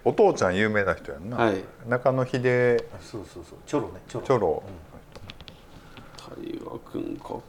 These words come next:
Speaker 2: こいいわ。
Speaker 3: 僕も松下洸平かな。
Speaker 2: 松下。
Speaker 3: 声が好きなんですよ、とにかく。もう声と喋るトーン。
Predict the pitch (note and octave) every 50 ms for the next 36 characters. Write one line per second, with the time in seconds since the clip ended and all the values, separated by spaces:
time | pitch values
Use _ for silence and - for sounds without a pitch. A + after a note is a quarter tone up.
0 | - - - - - - G1+ - - - - - - - - - - - - -
1 | - - - - - - - - - - - - - - - - - - - -
2 | - - - - - - - - - - G#2 - A#2+ G2+ G2+ - - G#2+ - -
3 | - - - - - E2+ D#2+ D2+ C2+ D2 D#2 D2+ - - - - - - - -
4 | - - - - - - - - - - - - - - - - - - - -
5 | - - - - - - - - - A2+ G2 - - - - C3 D3+ F#3+ B3 B3+
6 | A3 C3 - - - C3 G#2+ E2+ D#2+ F2 - - G2+ G2+ B2+ B2 - D#2+ D#2 -
7 | - - - - - - - - - - - - B2+ A#2 - - - D#3 E3+ G3+
8 | A#3 A3+ - - - A#2 A#2+ A2 F#2 - - - - - - - - - - -
9 | - - - E3 E3+ F#3 F3 E3+ D#3+ D#3+ D#3 D3+ - - - - - - F#3+ G3
10 | F#3+ E3+ C3+ G#2+ -